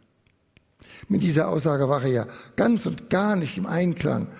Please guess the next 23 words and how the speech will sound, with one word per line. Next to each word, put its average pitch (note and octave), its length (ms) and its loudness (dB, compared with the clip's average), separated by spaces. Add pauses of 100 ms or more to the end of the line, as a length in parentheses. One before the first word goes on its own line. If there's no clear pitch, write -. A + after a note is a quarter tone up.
(280)
mit F3+ 160 0
der C3+ 120 2
Lehre C#3 320 4
seiner A2 340 0
Kirche. - 720 -4 (1080)
Aber E3 240 0
er F3 80 2
sagte - 340 -2
das F3+ 200 -2
im F#3+ 120 -2
Auftrag - 1160 -6
dieser D#3 340 0
Gruppe. - 500 -4 (1400)
Und D3+ 220 -4
das - 380 0 (540)
gab - 180 0
uns F#3+ 160 -2
die C#3+ 100 0
Freiheit, C#3 720 0
in F3 80 -6
einer B2 220 0
katholischen B2+ 680 -4
Kirche - 400 -6